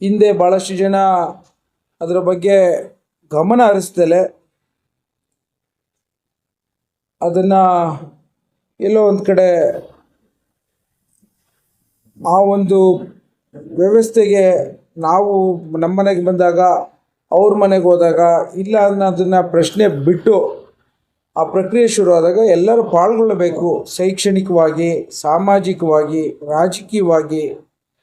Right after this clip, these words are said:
ಆರ್ಥಿಕವಾಗಿ ಶಕ್ತಿ ಸಿಗುವಂಥ ಜಾತಿ ಗಣತಿಗೆ ಹೆಚ್ಚಿನ ಪ್ರಾಮುಖ್ಯತೆ ಕೊಟ್ಟು ಎಲ್ಲರೂ ಭಾಗವಹಿಸಿ ತಮ್ಮ ತಮ್ಮ ಜಾತಿಗಳನ್ನ ನೋಂದಾಯಿಸ್ಕೊಂಡು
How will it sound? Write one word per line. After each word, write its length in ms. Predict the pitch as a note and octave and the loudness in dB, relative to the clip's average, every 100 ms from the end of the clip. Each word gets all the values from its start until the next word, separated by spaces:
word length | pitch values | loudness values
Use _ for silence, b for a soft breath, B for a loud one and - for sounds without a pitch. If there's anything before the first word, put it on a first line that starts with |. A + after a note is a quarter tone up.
| _ _ C#3 | _ _ -2
ಆರ್ಥಿಕವಾಗಿ 720 | E3 G#3 A3 G#3+ F#3 E3 F3 | -2 -2 -6 -4 -2 -2 -4
ಶಕ್ತಿ 520 | - F3 F3 - A3+ | -6 -8 -8 -6 -6
ಸಿಗುವಂಥ 540 | A3 F#3 E3 D#3 D3 F3+ F#3+ _ _ _ _ _ _ _ - | -4 -2 0 0 -2 -4 -6 _ _ _ _ _ _ _ -4
ಜಾತಿ 380 | F3 F#3 A3+ A3+ | 0 0 0 0
ಗಣತಿಗೆ 560 | F#3+ F3+ E3+ E3+ F3 | 2 0 -2 -2 0
ಹೆಚ್ಚಿನ 640 | G3+ G3 - E3 E3 - A3+ | 0 -4 -12 -16 -10 -2 -2
ಪ್ರಾಮುಖ್ಯತೆ 760 | G#3+ F3+ F3+ F#3 F#3 F3+ F3+ E3+ | 0 0 0 -2 -4 -2 -4 0
ಕೊಟ್ಟು 640 | D#3+ D#3 F#3+ G#3 - - _ _ _ _ | -2 -2 -2 0 -2 -6 _ _ _ _
ಎಲ್ಲರೂ 440 | - F#3+ G#3+ A3 | 0 4 4 4
ಭಾಗವಹಿಸಿ 1040 | G3 D#3+ F#3 F#3 F3+ D#3+ D#3 F3+ F3+ F3+ _ | 4 2 2 0 -2 -2 -2 -2 -2 -6 _
ತಮ್ಮ 240 | F3 F3+ F3 | -8 -4 -4
ತಮ್ಮ 280 | F3 F3 F3+ F3 E3+ - _ _ _ _ _ _ _ _ _ _ _ _ _ - | -4 -2 0 0 -2 -12 _ _ _ _ _ _ _ _ _ _ _ _ _ -4
ಜಾತಿಗಳನ್ನ 680 | E3 F#3+ A3+ G3+ F#3+ F3+ F3 G3 F#3+ - _ _ _ _ _ F3 | -2 0 0 2 2 2 0 0 -2 -6 _ _ _ _ _ -6
ನೋಂದಾಯಿಸ್ಕೊಂಡು 1120 | F3+ G3+ A3 G#3+ G#3 F3+ D3 D#3 G3 - _ | -4 0 0 0 -2 -4 -2 0 0 -2 _